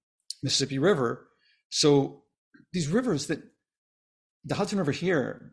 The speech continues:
it used to be, um, back four hundred years ago,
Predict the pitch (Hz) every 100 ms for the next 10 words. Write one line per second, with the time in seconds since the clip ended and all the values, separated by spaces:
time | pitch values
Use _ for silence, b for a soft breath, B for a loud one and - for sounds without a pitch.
0 | - 147 165 202 - 135 123 117 - _
1 | _ _ _ _ _ _ _ _ _ _
2 | _ _ 131 117 113 104 104 _ _ _
3 | _ _ _ - - 151 - - - -
4 | 165 160 147 127 156 143 120 107 110